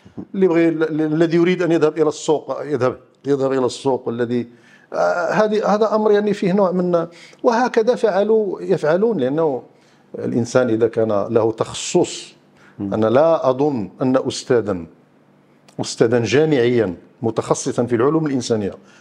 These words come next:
Speaker 1: والعلوم الشرعية يقول هذا الكلام.
Speaker 2: مم.
Speaker 1: لماذا، لماذا لا يقول هذا الكلام؟ لأنه يعيش فيه ويدرك مخاطره ويعرف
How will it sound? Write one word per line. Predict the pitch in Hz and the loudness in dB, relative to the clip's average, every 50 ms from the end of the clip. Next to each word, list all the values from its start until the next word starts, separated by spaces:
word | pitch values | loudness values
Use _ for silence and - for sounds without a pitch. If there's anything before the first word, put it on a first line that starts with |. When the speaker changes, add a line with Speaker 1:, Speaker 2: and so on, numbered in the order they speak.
| - _ | -10 _
Speaker 1:
والعلوم | - 127 117 123 139 151 147 135 | 0 2 2 4 4 2 2 0
الشرعية | - - - 143 139 151 151 | -2 -2 0 2 4 4 4
يقول | 151 139 - 151 139 | 2 2 2 0 2
هذا | 127 117 120 107 | 2 2 2 0
الكلام. | 107 - - 95 87 - - _ _ _ _ _ _ _ _ | -2 -4 -4 -8 -8 -8 -12 _ _ _ _ _ _ _ _
Speaker 2:
مم. | 110 107 98 92 95 - _ _ _ _ _ _ _ _ _ _ _ _ - | -10 -10 -10 -10 -12 -16 _ _ _ _ _ _ _ _ _ _ _ _ 0
Speaker 1:
لماذا، | 131 143 160 151 147 170 185 175 180 180 185 160 147 165 - - | 0 2 2 4 4 4 4 4 2 2 2 0 0 -4 -6 -2
لماذا | 139 135 160 202 220 196 208 | -2 0 2 2 2 2 2
لا | 196 233 269 | 2 4 4
يقول | 262 240 - - 185 170 | 2 2 0 0 0 2
هذا | 156 139 131 127 | 2 0 0 -4
الكلام؟ | 107 - 113 101 98 104 127 | -6 -6 -6 -6 -4 -2 -2
لأنه | 151 175 170 175 175 175 | -2 0 2 2 2 2
يعيش | 170 165 160 165 165 - | 2 0 0 -2 -2 -4
فيه | 175 170 - 220 196 | -4 -4 -2 0 2
ويدرك | 180 175 180 202 208 190 170 180 180 170 - | 2 2 2 2 0 -2 -2 -2 -2 -2 0
مخاطره | 160 165 156 - 160 165 165 180 185 202 220 269 - - - - - _ - | -2 -2 -2 -2 -2 -2 -2 0 2 2 2 2 0 -6 -8 -18 -20 _ 0
ويعرف | 160 170 196 247 247 190 170 185 185 196 202 185 - - | 0 2 2 2 2 2 2 0 2 2 0 -2 -2 0